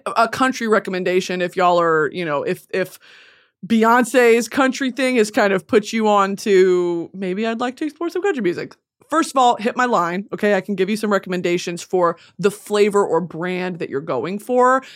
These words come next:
If you, if you want more pop country, like a Luke Combs sort of John Party thing, I can give you recommendations there. If you wanna go more Tyler Childers, Colter Wall, indie country maybe, indie, like, traditionalist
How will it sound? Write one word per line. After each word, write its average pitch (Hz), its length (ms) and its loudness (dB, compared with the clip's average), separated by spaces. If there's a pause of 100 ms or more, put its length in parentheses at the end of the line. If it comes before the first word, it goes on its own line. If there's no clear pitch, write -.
(140)
If 208 160 2
you, 214 120 -4
if - 180 -6
you 214 80 -2
want 202 160 0
more 170 140 0
pop 226 340 0
country, 226 300 -4
like 196 160 -2
a - 20 -2
Luke 170 300 -4
Combs 190 680 -4
sort 190 300 -2
of 180 220 -6
John 180 260 0
Party 185 340 0
thing, 196 520 -6 (440)
I 165 100 -2
can 165 100 -4
give 165 120 -4
you 175 80 -4
recommendations 175 640 -6
there. 208 300 0 (140)
If 180 100 -8
you 208 100 -4
wanna 185 160 -4
go 175 180 -2
more 156 180 -2
Tyler 147 320 -4
Childers, 165 360 -4
Colter 151 360 -8
Wall, 233 600 6
indie 220 400 0
country 226 460 -2
maybe, 214 340 -2
indie, 262 440 0 (120)
like, 214 160 0
traditionalist 233 1000 -2